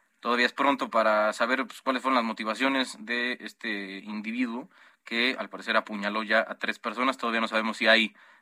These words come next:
víctimas mortales. Por lo pronto es lo que tenemos de información sobre este nuevo incidente violento allá en Estados Unidos. Varias semanitas están aventando allá en Estados Unidos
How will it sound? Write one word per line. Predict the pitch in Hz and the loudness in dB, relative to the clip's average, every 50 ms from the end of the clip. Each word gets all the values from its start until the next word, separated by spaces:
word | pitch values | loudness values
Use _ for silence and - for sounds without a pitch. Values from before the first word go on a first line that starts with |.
| _ | _
víctimas | - 98 101 117 - - 123 117 113 104 98 107 | -14 -8 -6 -6 -6 -4 -2 0 0 0 0 -2
mortales. | 107 107 104 - - - 127 127 123 - | -4 -6 -6 2 4 6 6 6 4 -2
Por | - 107 98 104 | -6 -8 -6 -6
lo | 107 101 | -6 -2
pronto | - 120 123 120 110 123 123 117 - - - _ _ | 0 0 0 0 0 -2 -4 -4 -6 -12 -20 _ _
es | - 110 117 113 - - | -2 0 0 0 -2 -4
lo | 117 110 113 117 - | -4 -2 -2 -2 0
que | - 117 113 | 0 0 0
tenemos | 104 - 107 107 107 107 101 | 0 0 -2 -2 -2 -2 -4
de | 101 | -6
información | 98 95 104 101 95 101 101 113 113 113 - | -8 -8 -8 -8 -6 -4 -2 -2 -2 -2 -2
sobre | - 107 107 110 107 - 113 | -4 -2 0 0 0 0 -4
este | 107 - 113 110 101 | -6 -4 -2 -2 -2
nuevo | 101 104 113 123 123 123 120 113 110 104 95 - - - - - - _ _ | -2 0 0 0 0 0 0 0 -2 -2 -6 -8 -14 -20 -20 -20 -20 _ _
incidente | - 117 110 - 135 143 151 151 151 | -6 -2 2 4 4 4 6 4 4
violento | 131 123 131 135 147 151 151 120 - 120 110 - _ _ _ - - - | 4 6 6 8 8 6 6 4 -2 -6 -8 -10 _ _ _ -20 -20 -18
allá | - 95 104 107 107 107 104 - - | -8 -2 2 4 4 4 2 0 -6
en | 110 110 107 | -6 -4 -4
Estados | 104 - - 113 110 107 - - | -4 -4 -2 0 0 0 -2 -4
Unidos. | 113 117 123 123 120 - - - | -4 -4 -2 -4 -4 -6 -10 -10
Varias | - 127 147 147 | -8 -6 -6 -6
semanitas | - 104 101 117 123 127 131 - - - - | -6 0 2 2 2 2 0 -6 -8 -10 -8
están | - - 123 120 117 110 104 | -6 -4 -4 -4 -4 -4 -6
aventando | - 107 107 - 123 117 113 107 | -8 -8 -4 -2 -2 0 0 -2
allá | 107 107 | -4 -6
en | 107 | -8
Estados | 101 - - 117 110 - | -8 -6 -6 -6 -6 -6
Unidos | 110 107 110 107 104 - | -6 -8 -6 -8 -8 -10